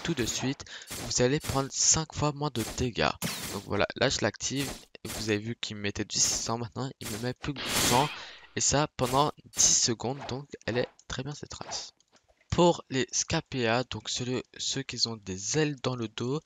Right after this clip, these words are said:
vous allez pouvoir pour votre V un du coup avoir des ailes dans le dos et pouvoir faire un double jump plus haut que la normale, euh, pour votre V un.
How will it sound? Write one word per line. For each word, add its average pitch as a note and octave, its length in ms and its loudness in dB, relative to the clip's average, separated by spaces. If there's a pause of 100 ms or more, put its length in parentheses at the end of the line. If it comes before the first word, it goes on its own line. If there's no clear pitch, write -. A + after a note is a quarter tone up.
(340)
vous C3 220 -2
allez B2+ 180 2
pouvoir B2+ 440 -4
pour G2+ 200 -8
votre E2 320 -2
V G#2 340 -6
un B2 160 -2
du A#2 140 -8
coup - 280 -16
avoir F2 220 0
des - 220 -6
ailes C3 80 -2
dans A#2+ 160 -4
le A2 100 -6
dos C3 260 -2 (400)
et C3 120 2
pouvoir A#2 280 -6
faire A#2+ 200 0
un F#2 140 2 (120)
double C3 340 0
jump B2 300 -2 (340)
plus - 160 -4
haut A#2+ 160 0 (220)
que - 80 0
la D3+ 180 2
normale, A2+ 560 0 (520)
euh, G2 220 2
pour - 120 -6
votre G#2 200 0
V F#2+ 100 -8
un. - 100 -4